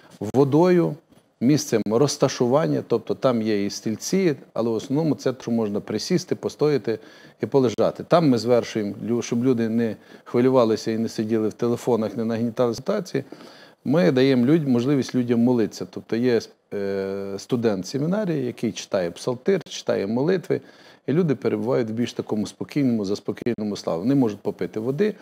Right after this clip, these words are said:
а поряд є і, е, інші приміщення, в яких вони можуть справити свої якісь інші питання. Тобто тут є можливість і сховатися, і мати елементарні задоволення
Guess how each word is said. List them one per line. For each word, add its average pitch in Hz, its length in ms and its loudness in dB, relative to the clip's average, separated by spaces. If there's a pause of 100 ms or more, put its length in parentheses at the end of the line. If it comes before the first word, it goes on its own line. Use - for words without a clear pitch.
(340)
а 107 100 0
поряд 180 380 4
є 127 360 2
і, 117 160 -2
е, 98 880 -6 (200)
інші 127 320 0
приміщення, 117 420 -4
в 101 40 -2
яких 98 260 -6
вони 107 120 -4
можуть 107 280 -4
справити 107 480 -4
свої 98 300 -6
якісь - 240 -8
інші 98 260 -10
питання. 82 440 -6
Тобто - 280 -10
тут 139 300 -4 (480)
є 127 120 4
можливість 120 880 2
і 143 80 -2
сховатися, 151 840 0
і 113 180 -4
мати 127 220 -2
елементарні 107 640 -2 (440)
задоволення 120 640 0